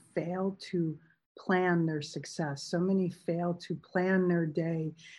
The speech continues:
And, you know, they, they show up and they spray and pray, or they show up and throw up, and, you know, they have no structure, no, no focus on what it is they want their day to be like. And, you know,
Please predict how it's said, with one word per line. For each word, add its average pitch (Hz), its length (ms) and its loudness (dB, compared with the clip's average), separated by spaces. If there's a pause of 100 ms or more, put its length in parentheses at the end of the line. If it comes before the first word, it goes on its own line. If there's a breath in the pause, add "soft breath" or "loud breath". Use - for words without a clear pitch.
(180 loud breath)
And, 185 400 4
you 196 80 6
know, 175 220 6
they, 170 460 2
they 170 160 2
show 180 340 2
up 185 160 0
and 175 160 4
they 165 100 2
spray 175 420 0
and 170 200 2
pray, 165 460 -2
or 151 140 -4
they 151 180 -6
show 170 320 0
up 170 180 -4
and 165 180 -2
throw 165 360 -2
up, 151 240 -8
and, 151 280 -2 (320 loud breath)
you 214 80 8
know, 190 120 8
they 175 140 4
have 180 220 4
no 180 160 2
structure, 175 600 0
no, 165 240 2 (100)
no 170 160 0 (180)
focus 196 520 2
on 165 160 2
what 175 140 4
it 175 120 4
is 170 140 2
they 175 100 4
want 165 220 2
their 165 120 0
day 165 220 2
to 160 80 0
be 214 240 4
like. 170 380 2
And, 170 200 4 (480 soft breath)
you 202 80 6
know, 175 300 4